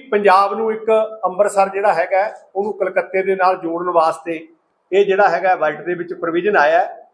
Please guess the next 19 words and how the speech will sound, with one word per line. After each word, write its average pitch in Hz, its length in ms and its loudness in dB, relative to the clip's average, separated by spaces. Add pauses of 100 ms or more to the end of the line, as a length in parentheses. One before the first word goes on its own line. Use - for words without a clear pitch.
(420)
ਇਹਦੇ 247 220 6
ਨਾਲ 247 240 2
ਕੀ 240 180 -6
ਹੋਣਾ 214 220 0
ਹੈ 233 60 2
ਕਿ 226 140 -4
ਸਾਡੇ 208 420 0 (680)
ਸਟੇਟ 202 420 2
ਨੂੰ 220 200 -2
ਰੈਵਨਿਊ 185 340 2
ਦਾ 233 80 4
ਵੀ 233 80 2
ਵਾਧਾ 226 340 4
ਹੋਣਾ 220 220 -2
ਹੈ, 226 100 -6 (540)
ਵਪਾਰ 180 440 4
ਵੀ 233 140 -6
ਜੁੜਨਾ 220 400 0
ਹੈ 226 80 -6